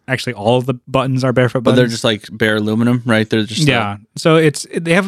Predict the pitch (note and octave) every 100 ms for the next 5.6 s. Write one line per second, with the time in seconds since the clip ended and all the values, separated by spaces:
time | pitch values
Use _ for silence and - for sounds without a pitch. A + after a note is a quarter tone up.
0 | G#3 A3 F3+ F#3+ - D#3+ A#2+ C3 B2+ A2
1 | B2 - C#3+ D3+ C#3 D3 D3 D3 C3 -
2 | - C#3 D#3 D#3 C3 - - _ _ _
3 | - C3 C#3 A2+ E3 D3 C3 - D3+ C3
4 | G#2 F#2+ - C#3 D3 C#3 C3 _ - _
5 | _ - D3 A#2 -